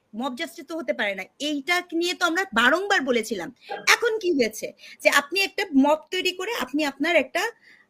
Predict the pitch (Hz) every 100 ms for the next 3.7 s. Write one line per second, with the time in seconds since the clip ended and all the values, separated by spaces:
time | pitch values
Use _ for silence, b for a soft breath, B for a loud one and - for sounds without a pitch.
0 | _ - 180 175 180 - - 262 _ -
1 | 285 311 403 427 320 214 190 - 139 -
2 | _ _ - 381 311 427 440 453 - 359
3 | 330 294 294 220 185 - 160